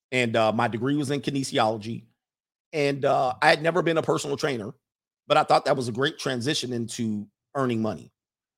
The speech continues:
right? So I was like, "This is great. I can charge a certain rate, and then I can start to get older if I'm over, if I build clientele." But some people say, "I'm gonna scale back, recycle bottles,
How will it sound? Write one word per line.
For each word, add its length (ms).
right? 280
So 180
I 60
was 140
like, 120
"This 180
is 100
great. 260
I 80
can 140
charge 320
a 40
certain 320
rate, 340
and 120
then 120
I 40
can 100
start 260
to 60
get 140
older 320
if 80
I'm 200
over, 240
if 100
I 60
build 240
clientele." 520
But 120
some 180
people 260
say, 400
"I'm 120
gonna 100
scale 300
back, 440
recycle 420
bottles, 600